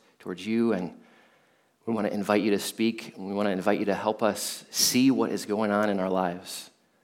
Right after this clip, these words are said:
that's keeping us from resting in you. We pray we would listen with a ready heart to respond to what you show us as well. I pray this in your name. Amen.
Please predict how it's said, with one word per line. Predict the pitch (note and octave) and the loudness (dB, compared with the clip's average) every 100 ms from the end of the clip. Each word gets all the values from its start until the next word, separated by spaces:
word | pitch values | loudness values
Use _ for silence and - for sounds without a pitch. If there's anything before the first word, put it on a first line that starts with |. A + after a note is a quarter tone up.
| _ _ - | _ _ -8
that's | - - - - | -8 -8 -12 -12
keeping | - G#2+ A2 | -8 -4 -2
us | G2 - | -2 -2
from | - F2+ F2+ | -4 -2 0
resting | F#2 - G#2 G2 F#2+ - - _ | 0 0 -4 -4 -6 -12 -20 _
in | F#2+ F#2 | -6 -4
you. | F#2+ E2+ - - _ _ _ _ _ _ _ _ _ _ _ _ - | -4 -6 -12 -20 _ _ _ _ _ _ _ _ _ _ _ _ -18
We | F2+ | -14
pray | F2+ G2+ | -6 -4
we | F#2+ | -2
would | F#2 | -2
listen | F#2 G#2+ G#2 A2 | 0 0 0 0
with | G2 F#2+ - - - - - - _ _ _ _ _ - | 0 -2 -6 -18 -20 -20 -20 -20 _ _ _ _ _ -6
a | G2+ | 0
ready | A2+ A#2+ | 4 4
heart | B2+ C3 - - | 4 4 2 0
to | G#2+ F#2 | -2 -2
respond | F#2+ - - A2+ B2 A2+ - - _ _ | -2 -4 0 2 2 0 -12 -20 _ _
to | F#2+ | -4
what | F#2 F2+ | -4 -4
you | |
show | F#2 F#2 F#2 | -6 -4 -4
us | E2+ - | -6 -10
as | F2 | -12
well. | F2 E2 - _ _ _ _ _ _ _ | -12 -12 -14 _ _ _ _ _ _ _
I | _ | _
pray | - | -8
this | F#2+ - | -6 -4
in | |
your | G2 | -2
name. | G2 F2+ - - _ _ _ _ _ - | -2 -4 -8 -20 _ _ _ _ _ -4
Amen. | G2 F2+ | 0 0